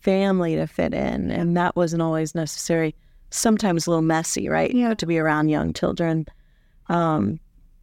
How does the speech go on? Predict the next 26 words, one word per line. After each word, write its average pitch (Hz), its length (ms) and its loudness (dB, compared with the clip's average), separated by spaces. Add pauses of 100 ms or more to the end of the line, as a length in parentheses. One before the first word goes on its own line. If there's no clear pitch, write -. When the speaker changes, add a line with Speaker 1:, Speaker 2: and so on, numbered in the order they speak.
(420)
Speaker 1:
I 185 120 2
think 185 220 0
that's 175 300 2
what 180 120 2
really 165 240 2
opened 160 320 0
me 170 200 2
up - 180 0
to - 120 -4
the 147 60 2
multiple 156 320 -2
pathways 156 500 0
of 160 80 0
recovery 165 420 2
Speaker 2:
Right. 165 200 0
Speaker 1:
and 156 180 -2
figuring 165 340 0
out 156 220 0
different 175 280 -2
seasons 170 380 0
of 156 100 0
life 185 300 0
require 160 360 2
different 160 360 -2
tools, 208 380 2
different 156 360 -2